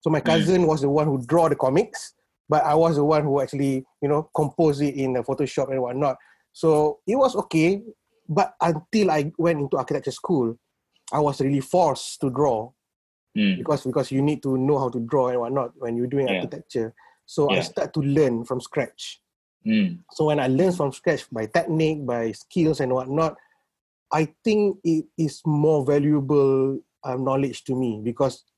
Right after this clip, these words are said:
Speaker 1: when I know to, how to do from scratch, I can teach other people.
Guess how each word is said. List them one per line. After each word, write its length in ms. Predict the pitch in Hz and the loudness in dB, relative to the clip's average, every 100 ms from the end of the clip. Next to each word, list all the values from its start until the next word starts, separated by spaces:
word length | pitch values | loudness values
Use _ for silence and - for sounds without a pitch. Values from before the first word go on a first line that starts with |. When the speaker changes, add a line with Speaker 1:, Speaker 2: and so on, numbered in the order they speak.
| _ | _
Speaker 1:
when 200 | 131 139 | -4 -2
I 180 | 139 151 | 0 0
know 600 | 151 156 214 185 147 143 - | 2 4 4 4 2 0 -4
to, 180 | 151 156 | -4 -2
how 120 | 160 160 | -2 -2
to 120 | 143 | 0
do 160 | 170 | 0
from 180 | 147 135 | 0 -2
scratch, 540 | - - 180 139 - - _ - | -4 -2 0 0 -8 -20 _ -6
I 80 | 156 | -2
can 180 | 156 139 | -2 -2
teach 240 | 165 - | -4 -2
other 220 | 147 135 143 | -4 -2 -2
people. 440 | 123 - 107 107 | -4 -6 -6 -8